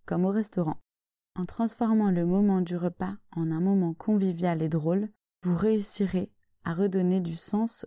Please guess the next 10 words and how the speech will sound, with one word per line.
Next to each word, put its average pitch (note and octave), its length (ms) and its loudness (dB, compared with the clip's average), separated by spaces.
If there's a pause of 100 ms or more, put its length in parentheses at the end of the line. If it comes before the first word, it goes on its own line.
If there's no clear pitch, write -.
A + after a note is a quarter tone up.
au F3 40 0
principe F#3+ 500 -4
du D#3+ 120 -4
vivre F3+ 300 -2
ensemble. D#3 560 -4 (320)
Comme F#3+ 180 4
autre A3 240 0
idée G3+ 180 2
d'activité F#3 600 -2
déconnectée, F3+ 760 -2